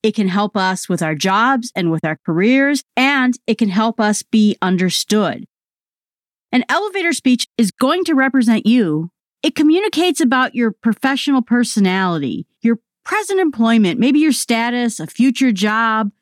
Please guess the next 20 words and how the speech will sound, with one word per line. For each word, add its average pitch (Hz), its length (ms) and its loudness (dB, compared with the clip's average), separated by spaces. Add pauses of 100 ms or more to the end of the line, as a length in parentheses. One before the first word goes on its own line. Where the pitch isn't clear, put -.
(200)
something 415 280 -4
that's 349 200 -2
unique 254 360 4
about 196 260 -2
your 226 240 0
qualities 196 760 -2 (200)
that 202 260 -4 (340)
can 254 200 2
benefit 311 480 -4 (120)
anybody 220 720 2
in 226 160 0 (120)
other 294 200 -2
organizations, 240 1000 2 (280)
your 170 120 -2
customers, 233 800 0 (280)
or 330 200 2
people 320 320 -2 (120)
inside 262 400 0
your 165 140 -4
organization. 151 880 -2